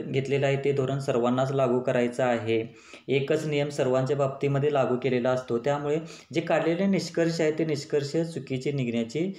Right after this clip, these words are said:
शक्यता असते. समग्र लक्ष्य अर्थशास्त्रामध्ये एकूणाचा विचार केलेला असतो, एकूण घटकांचा विचार करून. त्यात काही घटक अशा प्रकारचे असतात की ज्यांना निष्कर्ष काढताना काहीही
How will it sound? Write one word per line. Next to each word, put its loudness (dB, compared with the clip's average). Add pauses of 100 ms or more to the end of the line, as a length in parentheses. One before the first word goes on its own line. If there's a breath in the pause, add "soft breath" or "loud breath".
(180 loud breath)
शक्यता -2
असते. -2 (400 loud breath)
समग्र 2
लक्ष्य 0
अर्थशास्त्रामध्ये 0
एकूणाचा 0
विचार 2
केलेला 0
असतो, -6 (640 soft breath)
एकूण 0
घटकांचा 0
विचार 0
करून. -2
त्यात 0
काही 0
घटक 0 (240 loud breath)
अशा 0
प्रकारचे 0
असतात 0 (180)
की 0
ज्यांना 0
निष्कर्ष 0
काढताना -2
काहीही 0